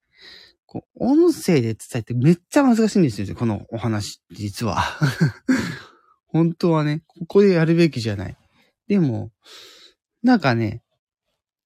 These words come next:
今後の展開がすごく楽しみなお話でもあったりするんですよね。うん。ちょっとね、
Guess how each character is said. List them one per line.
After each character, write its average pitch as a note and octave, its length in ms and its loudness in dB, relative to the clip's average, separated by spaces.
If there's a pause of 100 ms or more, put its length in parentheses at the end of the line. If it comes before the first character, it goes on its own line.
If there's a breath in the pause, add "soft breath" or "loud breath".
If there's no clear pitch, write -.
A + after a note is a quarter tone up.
(720)
今 B3+ 280 4
後 A#3 80 4
の A3 160 2
展 G#3 240 2
開 G3 180 0
が F#3 120 2
す - 160 -8
ご B3 160 4
く - 80 -4
楽 - 260 2
し - 140 6
み F3+ 120 8
な A#2+ 240 -4 (220)
お C3+ 80 2
話 A2 280 0
で A2+ 80 -4
も F#2+ 180 -6
あ - 20 -6
っ - 60 -12
た G#2+ 100 -10
り G2+ 80 -10
す G#2 140 -12
る G#2 40 -8
ん G2 40 -8
で F#2+ 80 -14
す - 100 -14
よ B2 80 -8
ね。 E3 180 -4 (480)
う A2+ 60 -8
ん。 G#2 380 -8 (800 loud breath)
ち - 80 -8
ょ - 20 0
っ - 40 -6
と C3+ 120 -2
ね、 A#2 280 -4